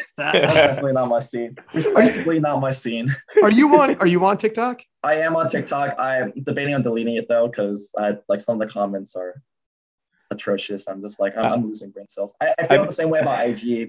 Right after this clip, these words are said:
Speaker 2: but Instagram, but, like, TikTok is significantly worse.
Speaker 1: But
Speaker 2: So
Speaker 1: you're, s-, it's, it's weird. Well, it's not, it's weird, not weird.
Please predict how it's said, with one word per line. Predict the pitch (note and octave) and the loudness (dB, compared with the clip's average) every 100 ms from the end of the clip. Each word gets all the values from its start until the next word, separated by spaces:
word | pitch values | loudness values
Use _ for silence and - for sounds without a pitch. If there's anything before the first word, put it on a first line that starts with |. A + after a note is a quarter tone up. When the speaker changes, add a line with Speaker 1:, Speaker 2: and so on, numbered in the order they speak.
| - | -2
Speaker 2:
but | A2 G#2+ _ _ - | -2 -4 _ _ -8
Instagram, | B2+ A#2+ B2+ C3+ | -6 -4 -4 -2
but, | C3 G#2+ | 0 0
like, | G2+ G#2+ - | 0 -2 -4
TikTok | D3 D3 C3+ C3 B2+ | -8 -4 -2 -2 -2
is | A2+ G#2+ - _ _ _ _ | -2 -4 -8 _ _ _ _
significantly | - - D#3 - - G#2 | -10 -4 -4 -4 -6 -8
worse. | - - - _ _ _ - | -8 -12 -14 _ _ _ -2
Speaker 1:
But | B3 | 0
Speaker 2:
So | |
Speaker 1:
you're, | D#4 | 2
s-, | C#4+ - - | 0 -4 -8
it's, | A#3+ A3+ A3 G3 G3 | -8 -4 -4 -4 -2
it's | A3+ - | -2 -2
weird. | F3+ G#3 E4 G4 F#4 _ | -6 -2 2 2 0 _
Well, | F3+ F3+ | -8 -6
it's | - | -2
not, | G#3+ - | -4 -4
it's | - | -6
weird, | G3+ F3 | 0 0
not | C3 G#2+ | 0 -8
weird. | G2 | -18